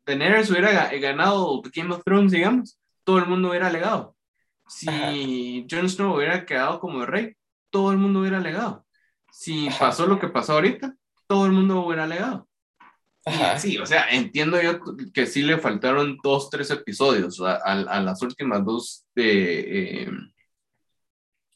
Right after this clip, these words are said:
Speaker 1: a las últimas dos, este, temporadas, la entiendo perfectamente, pero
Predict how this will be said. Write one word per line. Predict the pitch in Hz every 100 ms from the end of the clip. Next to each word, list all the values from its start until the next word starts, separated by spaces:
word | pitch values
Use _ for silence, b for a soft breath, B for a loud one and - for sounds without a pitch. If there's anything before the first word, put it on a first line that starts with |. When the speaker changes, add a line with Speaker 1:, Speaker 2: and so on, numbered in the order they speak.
| B B _ _
Speaker 1:
a | -
las | 110
últimas | 120 117 143 120 101
dos, | 107 123 123 131
este, | 123 113 - 107 98 87 80 67 -
temporadas, | 117 104 110 139 202 - - -
la | 123
entiendo | 110 117 143 156
perfectamente, | 143 147 - 165 180 247 254 -
pero | 185 123 -